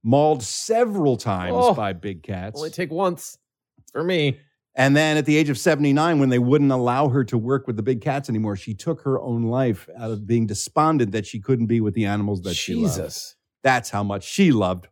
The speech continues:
Speaker 1: fucking lions.
Speaker 2: Fucking nut job.
Speaker 1: I've never loved anything as much as Mabel Stark liked getting into a cage with deadly wild cats.
Speaker 2: What if they took all your Jack Daniels away?
Speaker 1: Uh, then maybe I would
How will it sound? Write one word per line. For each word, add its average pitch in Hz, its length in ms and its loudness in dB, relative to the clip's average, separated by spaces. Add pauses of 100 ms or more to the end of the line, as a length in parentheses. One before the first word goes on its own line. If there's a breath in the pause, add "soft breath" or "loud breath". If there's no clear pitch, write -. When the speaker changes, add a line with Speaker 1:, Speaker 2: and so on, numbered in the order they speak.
(120)
Speaker 1:
fucking 101 480 -6
lions. 87 520 -8
Speaker 2:
Fucking 71 360 -20
nut 147 180 -12
job. - 240 -18
Speaker 1:
I've 127 180 0
never 143 200 4
loved 135 300 2
anything 170 440 0
as 135 120 -2
much 120 340 0
as 104 160 -4
Mabel 131 320 2
Stark 127 420 0
liked 120 380 -2
getting 120 300 2
into 120 280 0
a 113 60 0
cage 110 540 0 (260)
with 107 320 2
deadly 107 380 2
wild 95 500 -2
cats. - 340 -12
Speaker 2:
What 156 80 -4
if 156 60 -6
they 170 80 0
took 160 180 -2
all 170 80 4
your 160 120 2
Jack 151 240 0
Daniels 131 460 -6
away? 73 200 -16
Speaker 1:
Uh, 107 380 2
then 101 340 -4
maybe 90 300 -6
I 76 120 -16
would 76 200 -20